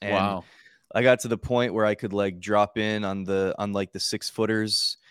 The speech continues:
Speaker 1: and stuff like that. There were eight-footers that I was just always too terrified to even try.
Speaker 2: <laughs>
Speaker 1: Um, and I remember, dude, like, I jacked up my hip just trying to learn how to drop in on the six-footer.
Speaker 2: Hmm.
Speaker 1: Um,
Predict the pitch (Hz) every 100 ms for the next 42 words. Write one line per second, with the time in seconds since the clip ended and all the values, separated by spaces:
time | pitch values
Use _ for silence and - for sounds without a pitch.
0 | - _ _ - 104 101 98 95 - 110
1 | - 104 92 104 104 120 127 110 107 -
2 | 131 123 131 107 98 98 98 98 98 98
3 | 95 - 101 - 98 98 107 101 95 -
4 | 87 - - 131 95 98 120 113 - 123
5 | 117 - 107 98 95 92 - 113 117 123
6 | 117 117 113 107 101 101 101 110 120 87
7 | - 110 101 98 _ 104 101 98 90 85
8 | 98 - - 98 - 101 92 95 98 95
9 | 92 87 90 87 - 95 90 87 82 95
10 | 90 - 104 - - 92 90 90 - _
11 | _ _ - 98 95 92 87 85